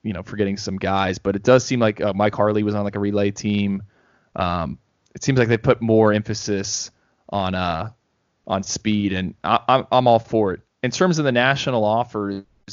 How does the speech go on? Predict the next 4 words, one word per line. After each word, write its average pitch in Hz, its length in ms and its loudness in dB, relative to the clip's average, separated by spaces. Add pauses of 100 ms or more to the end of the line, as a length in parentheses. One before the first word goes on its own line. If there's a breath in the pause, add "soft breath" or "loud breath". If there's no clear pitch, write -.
(120)
I 117 100 -8
think - 640 -6 (960)
what 127 160 2
Miami 123 640 2